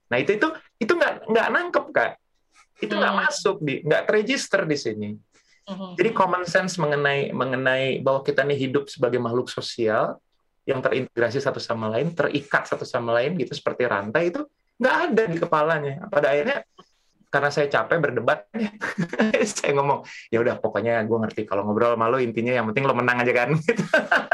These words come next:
Speaker 1: Terus kita, terus dia ketawa, ketawa, ketawa, ketawa. "Nggak, soalnya gue nggak ngerti." "Iya, iya, iya, gue ngerti kok. Gue ngerti kenapa lo nggak ngerti. <laughs> Tapi memang,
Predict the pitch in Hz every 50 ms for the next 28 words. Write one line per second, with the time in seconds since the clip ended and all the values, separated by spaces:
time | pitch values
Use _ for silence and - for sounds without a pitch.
0 | 254 - - 269 285 262 - - - 269 269 - - 175 156 175 185 185 175 180
1 | - - - - - - - 269 285 285 294 294 262 269 262 262 233 208 226 220
2 | 214 202 196 190 185 180 180 180 180 180 175 170 170 175 175 170 170 170 165 170
3 | 165 - _ _ _ - 349 339 - 294 294 320 339 339 349 320 277 262 254 254
4 | 254 220 254 285 240 208 190 180 165 135 135 139 147 151 156 170 165 160 160 -
5 | 147 131 - - - 143 165 185 175 160 160 165 156 156 143 139 135 110 131 127
6 | 123 120 110 113 127 123 - - 110 107 - - - - - 214 - - 190 185
7 | 202 233 220 185 165 160 156 151 160